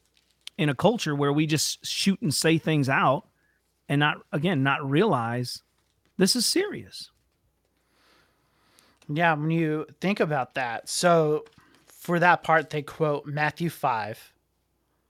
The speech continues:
Speaker 2: which you mentioned earlier, and James five. And so Matthew five, verse thirty-three through thirty-seven,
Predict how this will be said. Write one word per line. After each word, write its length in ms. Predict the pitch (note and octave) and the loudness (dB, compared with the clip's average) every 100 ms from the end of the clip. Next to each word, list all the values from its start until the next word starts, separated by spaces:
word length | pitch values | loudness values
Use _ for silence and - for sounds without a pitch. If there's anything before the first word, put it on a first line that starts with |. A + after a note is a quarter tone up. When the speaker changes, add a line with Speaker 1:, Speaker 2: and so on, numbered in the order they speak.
| _ _ - | _ _ -6
Speaker 2:
which 260 | C#3 - | -4 -4
you 300 | C#3 C3+ C3+ | -6 -6 -6
mentioned 560 | B2+ C3+ B2 - B2 A2+ - | -8 -8 -8 -8 -8 -10 -4
earlier, 720 | C#3 A#2+ B2+ A#2+ A2+ G#2+ G#2+ _ _ _ _ _ _ _ - | -2 -2 -6 -8 -8 -10 -12 _ _ _ _ _ _ _ 2
and 520 | D3+ C#3+ C3+ C3 B2 - C#3 | 4 4 2 -2 -8 -10 -6
James 480 | A#2+ D#3 D3 C#3+ - | 0 2 2 0 -4
five. 520 | A#2 F#2 F#2 - - _ _ _ _ _ _ _ _ _ _ _ - | -6 -6 -8 -14 -20 _ _ _ _ _ _ _ _ _ _ _ 0
And 140 | F#3 F3+ | 4 8
so 160 | G3+ | 10
Matthew 380 | F3+ F3 F#3+ G#3+ | 10 10 8 4
five, 580 | F3 D3+ C#3 C#3+ C#3+ - _ _ | 4 6 8 6 2 -8 _ _
verse 400 | - D3+ D#3+ D3+ | -12 4 4 4
thirty-three 880 | - E3 D#3 D#3 - C#3+ C#3+ C3+ C3+ - - | 6 6 6 4 -2 -2 0 -2 -6 -10 -14
through 600 | C#3+ C#3+ C#3 C3+ C3+ C3+ - | -6 -2 -2 -2 -4 -6 -10
thirty-seven, 1080 | - D#3+ D#3+ E3+ - D3+ C3+ G#2+ F#2+ A#2+ | 0 2 2 2 0 2 2 0 -8 -10